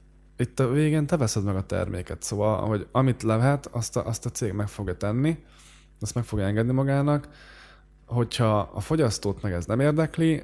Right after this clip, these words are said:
akkor, akkor most a végén ki a hibás? Tehát, hogy veszel egy, veszel egy olcsó, ö, mit tudom én, most a sarkított példát mondok, veszel egy olcsó, ö, hajszárítót.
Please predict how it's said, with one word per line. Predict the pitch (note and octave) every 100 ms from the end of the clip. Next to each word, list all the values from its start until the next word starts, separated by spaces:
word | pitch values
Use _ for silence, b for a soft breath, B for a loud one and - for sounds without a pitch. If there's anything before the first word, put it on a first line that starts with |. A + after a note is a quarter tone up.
| -
akkor, | B2 - D3 C3+ - - - - - - -
akkor | B2 - C3+
most | C3+ - -
a | C3
végén | C#3 C#3+ D#3
ki | C#3+ C3
a |
hibás? | G#2+ F#2+ F#2 -
Tehát, | G#2 A#2
hogy | A2+
veszel | C#3+ C#3 G#2+
egy, | G2 - b b b b -
veszel | D3 A#2
egy | A#2
olcsó, | A2+ - G2+ G2 b b b -
ö, | G#2+ G2 G2+ G2 G2 F2+ F#2+ B B B B B B B B B
mit | A2+ G#2
tudom | - G2
én, | G2 F#2
most | F#2
a | G2
sarkított | - G2 G2 F#2 -
példát | G2 F2+ F#2
mondok, | A2 A2 A2
veszel | A#2 - F#2+
egy | F#2+
olcsó, | G2 F#2 - G2 F#2+ F#2+ b b b b b b -
ö, | G2+ G2
hajszárítót. | G2 F#2+ F#2 F#2+ F#2+ F#2+ F#2+ F2